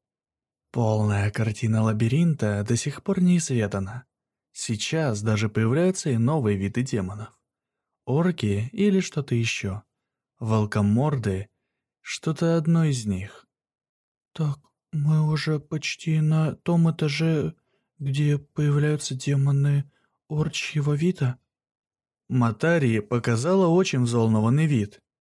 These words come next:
В самом деле, человекоподобные демоны крайне неприятны. Они носят тот же вид снаряжения, что и люди, и обладают мудростью. Есть даже такие, кто может использовать колдовство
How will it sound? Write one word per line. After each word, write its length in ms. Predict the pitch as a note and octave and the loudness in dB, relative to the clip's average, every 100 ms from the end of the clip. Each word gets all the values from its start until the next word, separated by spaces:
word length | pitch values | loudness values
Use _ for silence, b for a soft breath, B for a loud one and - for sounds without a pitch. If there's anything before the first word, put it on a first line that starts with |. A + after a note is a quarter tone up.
| _ _ _ | _ _ _
В 80 | - | -10
самом 400 | - A#2 E3 F#3 | -2 0 4 4
деле, 400 | D#3 A#2 G2 G2 _ _ _ - | 2 0 -2 -6 _ _ _ -10
человекоподобные 1040 | - B2+ A#2 B2 B2 B2 A#2+ A2+ A#2 A2+ | -2 2 2 2 0 2 2 2 2 2
демоны 560 | A2+ C3 E3 D#3+ A2 G#2+ | 2 2 2 2 2 0
крайне 380 | G#2+ E3 F#3+ F#3 | 0 2 4 6
неприятны. 720 | F#3 F3+ F#3 B2+ G#2 - - _ _ _ _ _ _ _ _ | 4 2 2 2 -2 -10 -14 _ _ _ _ _ _ _ _
Они 280 | - A#2 A#2 | -2 2 4
носят 580 | B2 D3 F3 - G#2 G2 | 2 2 0 -2 -4 -2
тот 180 | E3+ F#3+ | 0 2
же 160 | F3 F#3+ | 2 2
вид 160 | F#3+ | 0
снаряжения, 640 | - F#3+ F#3+ E3+ F#3 F3+ E3+ | 0 2 2 2 2 2 2
что 180 | - | 2
и 160 | F#3 F3+ | 2 4
люди, 460 | E3 A#2 G2 F#2 - _ _ | 4 2 0 -6 -10 _ _
и 100 | - B2 | 0 2
обладают 500 | A2+ A2+ A#2+ C3+ D#3+ | 4 2 2 2 2
мудростью. 640 | F#3 C3 G#2 G#2 - - _ _ _ _ _ _ | 2 2 0 -2 -8 -14 _ _ _ _ _ _
Есть 280 | B2 A#2+ A2+ | 0 0 2
даже 280 | B2 A#2+ A#2+ | 0 0 0
такие, 520 | A#2+ A#2 E3+ D#3 G#2 | -2 0 0 2 0
кто 220 | G2+ A#2+ | 0 0
может 340 | A#2+ F3+ G3 G3 | 2 2 2 0
использовать 500 | F3+ - F#3 F3 C#3 | -2 0 0 0 0
колдовство 680 | B2+ C#3+ D#3+ A#2+ F#2+ G2 | 0 -2 -2 -2 -4 -4